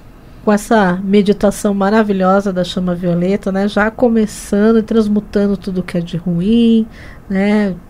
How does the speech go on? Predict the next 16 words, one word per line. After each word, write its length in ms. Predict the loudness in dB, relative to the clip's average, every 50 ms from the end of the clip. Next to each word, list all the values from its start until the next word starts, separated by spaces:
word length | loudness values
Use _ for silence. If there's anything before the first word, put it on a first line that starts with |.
| -14 -6
Transmutando 720 | -2 -2 -2 -2 -2 -6 -6 -4 -2 -2 0 0 -2 -4 -6 -10 -18 -20 -2
tudo 260 | 0 0 2 2 0
que 160 | 0 0 -2
não 240 | 2 2 4 4 4
é 120 | 4 4
luz, 540 | 4 4 4 4 6 4 4 2 0 -4 -6 -4
né? 200 | -2 -2 -2 -2
Tudo 280 | -2 -4 -4 -4 -4
que 140 | -4 -2 -2
não 120 | -2 -2
for 180 | -4 -2 -4 -4
sagrado. 760 | -4 -2 -4 -4 -4 -2 -4 -4 -2 -2 -2 -2 -4 -6 -10 -10 -16 -20 -20 -20 -20 -20 -20 -18 -16 -16
Isso 160 | -8 -4 -2
é 40 | -2
muito 360 | 2 2 2 2 2 -2 -6
importante. 760 | -4 -2 -4 -4 -4 -6 -10 -8 -8 -8 -10 -12 -10 -8